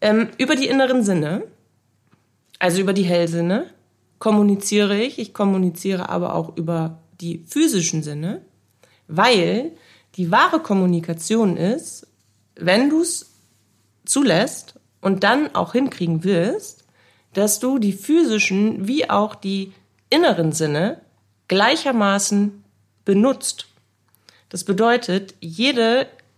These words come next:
Übermittlung, die in dich eintrifft, nimmst du sowohl mit deinen physischen als auch mit deinen inneren Sinnen gleichzeitig auf und wahr.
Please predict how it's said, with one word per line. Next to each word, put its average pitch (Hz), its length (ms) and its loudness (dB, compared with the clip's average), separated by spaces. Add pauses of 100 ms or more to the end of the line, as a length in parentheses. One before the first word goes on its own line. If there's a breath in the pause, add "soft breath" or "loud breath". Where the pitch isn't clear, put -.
(300)
Übermittlung, 214 840 2
die 196 260 -4
in 190 220 0
dich 185 200 -2
eintrifft, 214 680 -2
nimmst 247 300 -2
du 254 60 -8
sowohl 202 520 2
mit 226 180 -2
deinen 170 220 0
physischen 202 760 -2
als 240 400 0
auch 196 280 0
mit 185 180 -2
deinen 175 180 2
inneren 196 480 2
Sinnen 170 320 0 (360 loud breath)
gleichzeitig 208 720 0
auf 180 280 0
und 170 220 -4
wahr. 139 280 -6